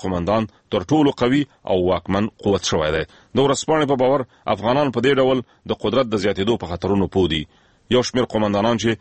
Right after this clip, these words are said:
د روسانو پر ضد مبارزې کې واکمن او غښتلي شوي ول، وروسته یې خپل زور او وسلې په کورنیو جګړو کې استعمال کړي. دا مهال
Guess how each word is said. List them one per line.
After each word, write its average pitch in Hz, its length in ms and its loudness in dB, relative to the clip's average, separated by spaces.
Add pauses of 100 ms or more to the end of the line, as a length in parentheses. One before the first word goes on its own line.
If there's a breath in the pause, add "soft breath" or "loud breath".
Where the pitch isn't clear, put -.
(220 soft breath)
د 107 80 0
روسانو 127 400 0
پر 104 140 -2
ضد 117 180 0
مبارزې 98 460 0
کې 98 120 0
واکمن 95 380 0
او 104 40 2 (120)
غښتلي 87 340 -4
شوي 127 220 2
ول، 120 120 2 (260 soft breath)
وروسته 139 320 0
یې 123 120 0
خپل 110 200 -2
زور 127 360 0
او 104 60 0 (100)
وسلې 110 300 0 (260 soft breath)
په 95 160 -4
کورنیو 98 380 2
جګړو 90 220 0
کې 90 160 -4
استعمال 80 380 -4
کړي. 78 160 -4 (340 loud breath)
دا 123 120 4 (100)
مهال 117 240 0